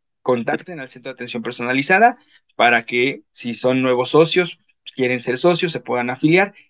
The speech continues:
y si ya son socios y se quieren reafiliar, puedan llevar a cabo este proceso. Así que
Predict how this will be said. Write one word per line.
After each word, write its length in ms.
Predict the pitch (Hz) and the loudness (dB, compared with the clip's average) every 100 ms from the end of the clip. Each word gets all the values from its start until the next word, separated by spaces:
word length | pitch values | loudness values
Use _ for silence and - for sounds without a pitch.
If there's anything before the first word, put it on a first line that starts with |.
| _ | _
y 100 | - | -12
si 160 | 117 | -4
ya 120 | 113 127 | 2 2
son 200 | 151 143 | 2 0
socios 460 | 160 156 156 151 | 2 2 0 -2
y 60 | 117 | -8
se 140 | 113 | -10
quieren 260 | 123 131 120 | -4 -2 -2
reafiliar, 500 | 117 123 139 180 202 _ _ _ | -4 0 2 2 0 _ _ _
puedan 440 | 123 127 131 131 _ _ _ _ | 4 6 6 2 _ _ _ _
llevar 360 | 127 120 117 | -4 0 0
a 100 | 117 | 0
cabo 320 | 120 117 135 - | -2 -2 -2 -4
este 240 | 127 - | -8 -8
proceso. 420 | 117 117 170 180 | -8 -2 0 0
Así 200 | 170 147 | -2 -4
que 260 | 120 151 151 | -2 0 0